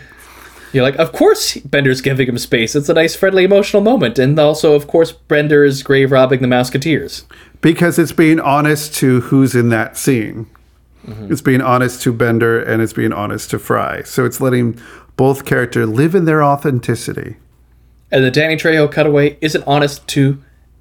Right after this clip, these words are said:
Speaker 1: anybody's character. Maybe not even Danny Trejo's character.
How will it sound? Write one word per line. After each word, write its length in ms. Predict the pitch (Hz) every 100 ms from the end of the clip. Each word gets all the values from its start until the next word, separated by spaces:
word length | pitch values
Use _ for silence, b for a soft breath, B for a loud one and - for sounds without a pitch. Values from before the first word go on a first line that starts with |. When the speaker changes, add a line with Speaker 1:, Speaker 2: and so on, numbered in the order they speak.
| _
Speaker 1:
anybody's 600 | 135 147 131 110 104 101
character. 480 | - 107 92 - 92
Maybe 240 | 113 165 170
not 200 | 156 156
even 220 | 156 147
Danny 260 | 135 135 131
Trejo's 440 | 131 123 113 -
character. 520 | 107 95 90 - -